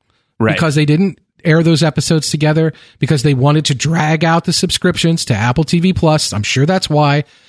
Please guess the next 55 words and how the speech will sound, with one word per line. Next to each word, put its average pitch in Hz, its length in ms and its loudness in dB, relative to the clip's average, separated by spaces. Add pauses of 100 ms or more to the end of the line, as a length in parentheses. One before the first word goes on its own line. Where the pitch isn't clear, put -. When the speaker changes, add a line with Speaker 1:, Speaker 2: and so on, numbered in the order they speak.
(160)
Speaker 2:
They 113 120 -2
Speaker 1:
Oh, 170 120 0
Speaker 2:
extended 185 300 0
Speaker 1:
yeah. 196 60 0
Speaker 2:
the 180 60 2
episode 170 400 0
order, 156 240 2
same 147 400 0
thing. 165 400 0 (300)
They 127 80 -2
did 143 100 0
it 185 100 0
after 190 100 2
Speaker 1:
Hundred 185 120 2
percent. - 160 -4
Speaker 2:
the 185 60 -2
ten 175 220 -2
episodes 170 440 0
were 170 80 -2
broken. 147 460 0 (260)
So - 140 -4
we 143 220 2
did 208 160 0
not 208 200 0
to 185 80 -4
get 185 180 -2
to, 180 160 0
we 165 120 0
did 180 120 0
not 185 240 0
to 185 60 -4
get 185 460 -6
to 190 120 0
enjoy 156 320 2
this 131 320 0 (380)
the 151 100 2
way 151 380 2
that 170 200 0
we 151 100 4
were 165 120 2
meant 143 300 2
to. 113 360 -2
Uh, 131 160 2
we're, 120 280 -2
we're, 127 100 0
we're 117 200 -2
bookending 180 500 0
this 170 140 0
podcast 123 560 -2
by 120 100 -4
saying 151 340 0
this. 107 300 -2 (400)
So 147 180 -2
I 151 140 -2
think 202 320 -2